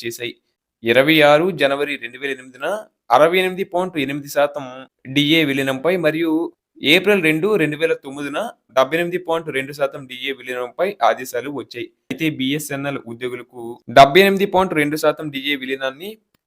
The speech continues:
పది జూన్ రెండు వేల పదమూడు నుండి అమలు చేయాలని ఉత్తర్వులు వెలువడ్డాయి. దీని ఆధారంగా జూలై రెండు వేల పద్నాలుగులో Department of Telecommunications పెన్షనర్ల పే ఫిక్సేషన్ గురించి ఒక మెమోరాండం విడుదల చేసింది.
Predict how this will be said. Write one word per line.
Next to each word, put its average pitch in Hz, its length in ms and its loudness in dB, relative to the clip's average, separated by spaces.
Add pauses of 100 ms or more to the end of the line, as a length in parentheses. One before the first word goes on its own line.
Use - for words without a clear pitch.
పది 156 340 6
జూన్ 156 320 0
రెండు 139 180 0
వేల 147 220 -2 (140)
పదమూడు 131 360 0
నుండి 131 260 -10 (120)
అమలు 127 220 -4 (100)
చేయాలని 131 340 -4
ఉత్తర్వులు 127 460 -10
వెలువడ్డాయి. 117 540 -8 (360)
దీని 180 320 4
ఆధారంగా 170 600 6
జూలై 151 420 2
రెండు 135 200 -6
వేల 139 140 -6
పద్నాలుగులో 123 580 -6
Department 143 560 -4
of 139 160 0 (520)
Telecommunications 147 1080 -2 (580)
పెన్షనర్ల 170 500 2
పే 151 240 -2
ఫిక్సేషన్ 143 600 -8
గురించి 139 380 -10
ఒక 120 240 -4
మెమోరాండం 165 880 4
విడుదల 139 260 -4
చేసింది. 117 480 -12